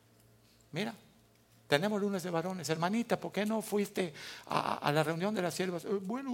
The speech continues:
mm, eh". Doble ánimo. Agarramos fuego los domingos y parece que nos echan agua de lunes a viernes, ¿verdad?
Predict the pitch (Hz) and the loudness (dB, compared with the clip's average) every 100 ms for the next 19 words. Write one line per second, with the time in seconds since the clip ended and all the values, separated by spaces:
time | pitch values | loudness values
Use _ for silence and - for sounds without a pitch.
0 | 247 196 220 220 247 247 - 226 - - | -4 -6 -8 -8 -8 -6 -10 -16 -20 -20
1 | - - - - _ _ _ - _ - | -20 -20 -20 -20 _ _ _ -20 _ -20
2 | 135 131 208 226 262 277 - _ _ _ | -6 -2 0 0 -4 -10 -18 _ _ _
3 | _ _ _ - - _ - - 139 139 | _ _ _ -20 -20 _ -16 -4 -4 -2
4 | 120 - 151 151 190 202 - 190 180 156 | -4 0 2 4 2 0 2 2 4 2
5 | 147 147 147 135 123 120 - - 131 123 | 0 -2 -4 -4 -6 -10 -14 -8 -4 0
6 | 147 175 175 160 151 165 156 160 175 160 | 0 0 -4 -4 -4 -2 0 2 2 2
7 | 143 143 143 127 123 120 117 120 143 185 | 0 -2 -4 -2 0 -2 -2 -4 -2 -4